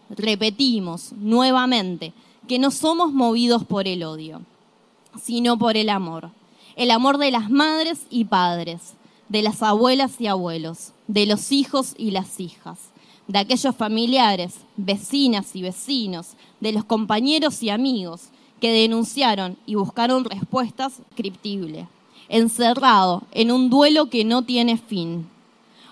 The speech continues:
¿Cuánto más tenemos que esperar? ¿A cuántos más debemos despedir antes de saber la verdad? No queremos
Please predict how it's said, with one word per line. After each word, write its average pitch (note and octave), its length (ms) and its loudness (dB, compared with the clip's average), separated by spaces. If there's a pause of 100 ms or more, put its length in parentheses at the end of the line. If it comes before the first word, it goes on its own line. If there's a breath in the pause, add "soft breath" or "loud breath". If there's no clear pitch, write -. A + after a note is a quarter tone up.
(180 soft breath)
¿Cuánto E4 520 4
más D4 260 2
tenemos C#4 500 4
que A#3+ 120 -4
esperar? F#3+ 580 -2 (480 soft breath)
¿A A#3 160 6
cuántos D#4+ 580 4
más C#4 480 2 (140)
debemos C#4 480 4
despedir A#3 680 2 (260 loud breath)
antes C#4+ 400 2
de A#3+ 100 2
saber A3 420 4
la A3 200 4
verdad? E3+ 480 0 (1200 loud breath)
No C#4+ 240 4
queremos C4 640 0